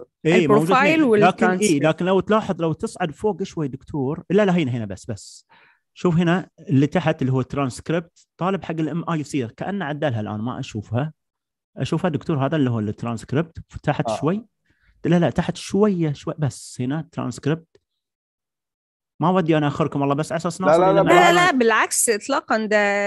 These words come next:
Speaker 2: مناقشة
Speaker 1: مؤكدة يعني.
Speaker 2: مثمرة جدا يعني.
Speaker 1: لا،
Speaker 2: إحنا
Speaker 1: ما هي
Speaker 2: ديتيلز
Speaker 1: واضح
Speaker 2: دي
Speaker 1: ل-
Speaker 2: هي اللي تهمنا النهاردة يعني.
Speaker 1: لو تنزل شوي دكتور اللي
Speaker 3: أنا،
Speaker 1: هو
Speaker 3: أنا أقول لك،
Speaker 1: بروفايد
Speaker 3: أنا أقول لك
Speaker 1: لينك
Speaker 3: على
Speaker 1: فور
Speaker 3: حاجة.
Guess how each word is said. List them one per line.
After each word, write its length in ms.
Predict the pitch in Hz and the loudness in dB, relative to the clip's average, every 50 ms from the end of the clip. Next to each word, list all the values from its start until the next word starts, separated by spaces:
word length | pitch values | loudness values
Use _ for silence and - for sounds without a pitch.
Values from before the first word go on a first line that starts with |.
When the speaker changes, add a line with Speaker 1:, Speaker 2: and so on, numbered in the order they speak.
| 196 196 | -2 -4
Speaker 2:
مناقشة 500 | 196 208 208 208 208 233 175 175 - - | -4 -6 -8 -6 -4 -4 -4 -4 -4 -2
Speaker 1:
مؤكدة 220 | 240 - - 120 | 0 2 2 2
يعني. 180 | 117 113 110 226 240 | 0 0 -2 -2 0
Speaker 2:
مثمرة 160 | 269 262 233 | 0 0 0
جدا 380 | 214 220 254 226 208 202 190 | 0 -2 -4 -2 -2 -2 -2
يعني. 560 | 175 175 180 180 185 196 202 196 190 185 180 - | 0 0 -2 -2 -2 -2 -4 -4 -4 -2 0 0
Speaker 1:
لا، 60 | 160 | -2
Speaker 2:
إحنا 280 | - - - 185 185 190 | -2 -2 -6 -4 -2 -2
Speaker 1:
ما 60 | 180 | -2
هي 500 | 185 185 151 - - - - - - - | -2 -4 -6 -8 -8 -16 -16 -12 -8 -2
Speaker 2:
ديتيلز 340 | - 247 170 - - - - | 0 2 6 6 6 6 6
Speaker 1:
واضح 260 | - 226 - 240 - | 6 4 4 4 2
Speaker 2:
دي 60 | - | 2
Speaker 1:
ل- 40 | 294 | 2
Speaker 2:
هي 140 | 302 294 285 | 2 2 2
اللي 160 | 277 269 254 | 2 2 0
تهمنا 440 | 254 - 254 226 233 254 302 302 220 | 0 -2 -2 -2 0 -2 -2 -2 -4
النهاردة 500 | 185 196 196 196 208 226 220 208 180 170 | -4 -6 -6 -6 -8 -10 -10 -8 -8 -8
يعني. 220 | 175 180 185 190 _ - - | -8 -8 -12 -16 _ -4 0
Speaker 1:
لو 160 | 151 160 165 | 0 0 2
تنزل 380 | 165 196 214 220 196 202 202 | 2 0 -2 0 0 -2 -2
شوي 160 | 196 - 185 170 | -2 -4 -4 -4
دكتور 320 | 160 - - - 180 170 | -6 -8 -10 -10 -4 -2
اللي 100 | - 165 | 0 0
Speaker 3:
أنا، 20 | |
Speaker 1:
هو 180 | 160 151 139 135 | 0 0 0 0
Speaker 3:
أنا 80 | - 143 | 2 4
أقول 140 | 151 160 | 4 4
لك، 40 | 175 185 | 4 4
Speaker 1:
بروفايد 280 | 196 208 214 208 175 | 2 2 2 0 -2
Speaker 3:
أنا 100 | 185 180 196 | -4 -4 -4
أقول 40 | 208 | -4
لك 60 | 226 | -4
Speaker 1:
لينك 140 | 226 202 156 | -4 -4 -4
Speaker 3:
على 80 | 135 175 | -4 -2
Speaker 1:
فور 240 | 180 196 214 226 208 | -2 0 0 -2 -4
Speaker 3:
حاجة. 100 | 175 | -6